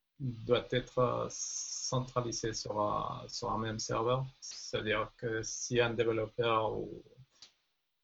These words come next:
euh, a besoin d'un compte ou, ou, bah,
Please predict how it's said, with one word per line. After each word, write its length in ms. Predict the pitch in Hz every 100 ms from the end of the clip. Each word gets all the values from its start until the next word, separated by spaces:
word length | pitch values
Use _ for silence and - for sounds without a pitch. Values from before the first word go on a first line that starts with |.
| _
euh, 40 | - - 50 50 50 - _
a 100 | 120
besoin 840 | 117 113 - - 117 117 113 113 107
d'un 200 | 110 117 -
compte 420 | 120 110 - -
ou, 340 | 113 107 113 - - _ _ _ _ _ _ _ _ _ _ _ _ 135 131 _ -
ou, 200 | 139 135 - _ _ _ _ _
bah, 240 | 127 -